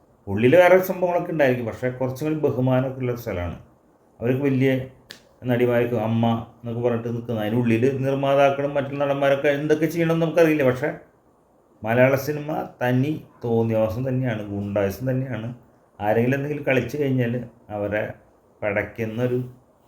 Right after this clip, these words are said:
സംഘടന തന്നെയാണ്. അപ്പോൾ ഈ അമ്മ എന്ന സംഘടനയിൽ കുറേ പേര് നിഗളിക്കുന്നത്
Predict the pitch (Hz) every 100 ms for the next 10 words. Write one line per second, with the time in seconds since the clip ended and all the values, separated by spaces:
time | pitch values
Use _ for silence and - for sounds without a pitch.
0 | _ _ _ _ _ _ _ _ _ _
1 | _ _ _ _ _ - 120 107 104 104
2 | 120 113 95 87 104 113 113 113 120 147
3 | 156 156 156 147 135 135 127 131 127 127
4 | 135 139 135 123 117 120 117 127 131